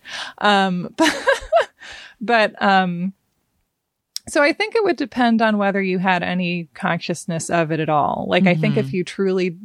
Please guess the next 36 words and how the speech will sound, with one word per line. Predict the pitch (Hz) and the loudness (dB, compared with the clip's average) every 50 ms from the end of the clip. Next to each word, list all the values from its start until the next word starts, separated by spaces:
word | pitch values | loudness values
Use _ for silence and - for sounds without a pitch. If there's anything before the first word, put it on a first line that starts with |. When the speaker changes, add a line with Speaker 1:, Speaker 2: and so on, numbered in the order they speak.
| - - | -12 -6
Speaker 1:
like, | 170 165 165 165 _ - - _ _ _ _ _ _ _ _ _ _ _ _ _ _ _ _ _ _ _ - | -4 -4 -4 -4 _ -14 -20 _ _ _ _ _ _ _ _ _ _ _ _ _ _ _ _ _ _ _ -2
never | 185 190 185 180 165 175 180 | 0 2 2 2 2 0 -2
engaged | 175 170 - 165 156 160 165 - - | -2 -2 -2 -2 -2 -2 -4 -6 -4
with | 185 175 160 | -4 -2 0
that | 170 170 165 165 | 2 2 2 2
or | 170 165 | 0 -2
noticed | 160 156 156 156 170 - - - | -2 -4 -4 -4 -6 -6 -2 -2
it, | 175 170 - - - _ _ _ | -2 -2 -4 -8 -14 _ _ _
then, | - 165 165 165 160 | -4 -2 -2 -2 -2
like, | 160 156 - | -4 -4 -2
it's | - 165 - - | -4 -4 -4 -6
probably | - 185 156 156 160 160 151 165 160 160 | 0 2 2 2 2 0 -2 -2 -2 -2
in-, | 160 156 160 - - | -2 -4 -4 -6 -6
inaccessible. | - 170 165 156 - - 160 156 - - 160 160 165 160 160 160 - - | -4 -4 -4 -4 -2 -2 -2 -2 -2 -4 -4 -4 -2 -2 -2 -2 0 0
And | 220 226 | 2 2
I | 240 247 | 2 2
think | 214 359 370 - - | 0 -6 -10 -4 -2
that, | 359 330 - - | -2 -2 -2 0
like, | - - 247 233 _ _ - - | 0 0 0 0 _ _ -4 0
I | 240 | 2
mean, | 254 269 269 | 2 2 4
a | - 262 | 2 2
lot | 254 254 262 277 311 | 4 4 4 4 4
of | 359 302 | 2 2
what | 262 269 269 | 2 0 0
even | - 247 254 240 277 269 | 2 0 -2 -2 0 0
is | 254 240 220 - | 0 0 0 0
said | - 226 226 214 | 2 2 2 2
directly | 202 226 208 208 208 214 - - 233 208 | 0 0 2 2 2 2 2 0 -2 -2
to | - - - 220 233 240 | -2 -2 -2 0 2 4
us, | 165 147 156 147 - - | 4 2 2 0 -2 -6
we | 180 160 | -6 -6
can't | - - 160 156 165 | -4 -4 -4 -4 -2
get | - 156 - - | -4 -4 -4 -2
back | - - 147 147 _ _ | -2 -2 -2 -2 _ _
to | - 151 139 135 - 147 | -8 -6 -6 -4 -6 -8